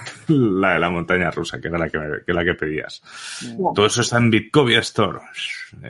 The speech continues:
Speaker 1: Ahí no, la verdad es que no hemos hecho descuento en las camis, porque es que no hay margen. Eh, jugamos sin margen en las camisetas. Ahí es lo que, lo que vale.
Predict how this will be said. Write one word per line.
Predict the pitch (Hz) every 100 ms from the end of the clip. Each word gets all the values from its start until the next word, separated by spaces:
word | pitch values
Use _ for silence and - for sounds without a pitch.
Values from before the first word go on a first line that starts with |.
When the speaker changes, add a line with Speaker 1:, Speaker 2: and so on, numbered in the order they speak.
| -
Speaker 1:
Ahí | 98 107
no, | 104 80
la | 90
verdad | 95
es | -
que |
no | 123
hemos | 113 101
hecho | 95 90
descuento | - 95 87
en | 85
las | -
camis, | 92 87 -
porque | 90 95
es | -
que | 104
no | 101
hay |
margen. | 95 92 - 80 - _
Eh, | - 80
jugamos | - 90 92 87
sin | -
margen | 80 78 - 78
en |
las | 78
camisetas. | 82 78 78 - - _ _ _ _
Ahí | 64 85 85 82
es | 80 82
lo | 82
que, | 69 67 - 67
lo | -
que | -
vale. | -